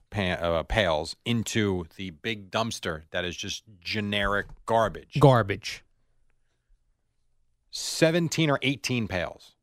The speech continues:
Speaker 1: Now, keep in mind, there are recycling bins all over the place, too.
Speaker 2: Right.
Speaker 1: Al, if I, I'd be lying to you if I didn't tell you thousands of bottles and cans just thrown in the garbage. And I'll tell you another thing.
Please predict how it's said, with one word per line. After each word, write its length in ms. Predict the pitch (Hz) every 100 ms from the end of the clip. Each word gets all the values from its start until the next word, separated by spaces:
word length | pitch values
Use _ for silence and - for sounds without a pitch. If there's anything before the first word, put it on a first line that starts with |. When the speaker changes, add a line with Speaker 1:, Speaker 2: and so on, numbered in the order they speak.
| -
Speaker 1:
Now, 100 | 117
keep 240 | - 254 214
in 80 |
mind, 440 | 190 113 90 92 90
there 180 | 113 113
are 160 | 113 110
recycling 840 | 113 117 - 147 147 139 117 98
bins 360 | 95 85 85 -
all 240 | 123 123
over 160 | 107 95
the 60 |
place, 320 | - 98 87
too. 260 | - 95 - -
Speaker 2:
Right. 360 | 123 117 87 - _ _ _ _ _ _ _ _ _ _ _ _ -
Speaker 1:
Al, 260 | 135 170 151
if 60 | -
I, 460 | 143 170 175 170 - - _ _ -
I'd 140 | 135 151
be 80 | 151
lying 380 | 127 135 135 117
to 100 | 117
you 40 |
if 80 | 95
I 80 | 104
didn't 220 | 107 101
tell 180 | - 98
you 320 | 87 82 71 _ _ _ _ _ - -
thousands 1300 | 127 110 123 127 127 110 104 98 85 73 69 - - _ _ _ -
of 220 | 104 82
bottles 380 | 107 113 113 95
and 120 | 98
cans 380 | - 98 90 80
just 180 | 87 -
thrown 200 | 98 90
in 60 |
the 80 | 87
garbage. 340 | 80 85 85 104
And 80 |
I'll 40 | 104
tell 160 | -
you 60 | 208
another 280 | 165 123 98
thing. 280 | 69 65